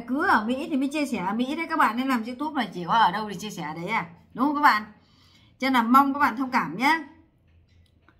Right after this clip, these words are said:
Chỉ có là nói là, ví dụ như là mình ấy, chia sẻ không hay, nói không hay, không hấp dẫn thì còn có thể nghe được.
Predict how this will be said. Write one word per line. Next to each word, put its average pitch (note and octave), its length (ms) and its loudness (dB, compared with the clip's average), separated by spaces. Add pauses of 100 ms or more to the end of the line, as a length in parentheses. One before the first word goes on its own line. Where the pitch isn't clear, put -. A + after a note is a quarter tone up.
(140)
Chỉ G3 180 -4
có B3 140 4
là C4 220 4
nói A3+ 280 4
là, B3 260 4 (600)
ví B3+ 120 2
dụ D4+ 140 -2
như B3+ 140 -4
là B3+ 140 2
mình G#3+ 380 -4
ấy, B3 140 -2 (1000)
chia C#4 180 2
sẻ A#3+ 260 0
không C4 200 2
hay, C#4 280 4
nói C4+ 300 4
không C#4+ 140 -2
hay, C4+ 260 2
không C4+ 160 -4
hấp C#4 160 0
dẫn C4+ 380 0 (120)
thì G3+ 140 -10
còn G3 200 -8
có A#3 100 -4
thể F#3+ 220 -2
nghe G#3+ 160 -6
được. G3+ 160 -4